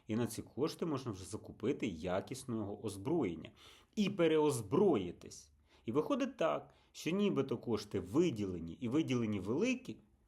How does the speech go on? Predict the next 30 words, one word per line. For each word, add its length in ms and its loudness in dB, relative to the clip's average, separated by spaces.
але 520 4
з 80 -8
цих 440 0
коштів, 460 0
з 60 -4
оцього 340 -2
мільярда, 540 2
тільки 280 -2
триста 520 0
мільйонів 640 2
по 140 -2
всім 400 -4
документам 720 -2
фактично 540 -4
дійшло 360 -2
до 120 -2
України. 460 -2
А 100 -2
сімсот 460 -2
мільйонів 440 0
воно 200 0
залишилось 560 -4
там, 340 0
десь 240 -2
у 60 -6
когось, 380 0
і 60 -8
хтось 300 -4
на 120 -4
це 260 -4